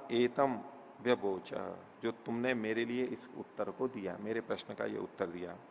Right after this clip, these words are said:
"अपरस्मै धारयस्व इति", अब दूसरे प्रश्न को धारण करो, सुनो, पकड़ो मेरे प्रश्न को,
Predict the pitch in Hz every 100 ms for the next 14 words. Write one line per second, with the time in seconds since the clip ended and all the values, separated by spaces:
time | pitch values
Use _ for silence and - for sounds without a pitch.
0 | - - - - - - - - - 165
1 | 170 185 180 175 143 147 156 151 - 160
2 | 139 127 117 123 - - - 127 107 135
3 | 131 156 147 135 143 127 117 113 107 104
4 | - 104 - - - - - - - -
5 | - - - - - 123 131 123 - -
6 | - - - - - - - - - -
7 | - - - - - - - - - -
8 | - - - - - - - - - 117
9 | 156 147 135 127 123 113 - 101